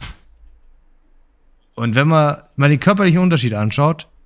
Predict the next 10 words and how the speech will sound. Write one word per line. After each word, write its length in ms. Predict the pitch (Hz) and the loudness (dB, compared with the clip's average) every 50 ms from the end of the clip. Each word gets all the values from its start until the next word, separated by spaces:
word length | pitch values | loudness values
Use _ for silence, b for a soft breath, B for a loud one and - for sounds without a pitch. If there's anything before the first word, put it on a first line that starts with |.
| _ _ _ _ _ | _ _ _ _ _
bin 100 | 123 123 | -2 -2
ich 120 | 135 127 | -2 -2
sehr 180 | 127 - 139 151 | -2 0 -2 -2
froh, 460 | - - - 139 143 147 160 160 - - _ | -2 -4 -4 -4 -2 -2 -2 -4 -8 -12 _
stellenweise 520 | - - - 127 127 131 123 120 117 113 113 | -12 -2 0 2 2 4 2 2 0 0 0
mithalten 420 | 107 101 - 92 90 87 92 87 | -2 -2 -2 -4 -4 -4 -6 -8
zu 100 | - 90 | -10 -12
können, 220 | - - 90 90 - _ _ _ - | -10 -10 -12 -12 -14 _ _ _ -8
äh, 80 | 104 92 | -6 -6
mithalten 560 | 98 98 - 95 90 87 - 95 90 98 98 | -6 -6 -4 -4 -6 -4 -6 -8 -10 -10 -12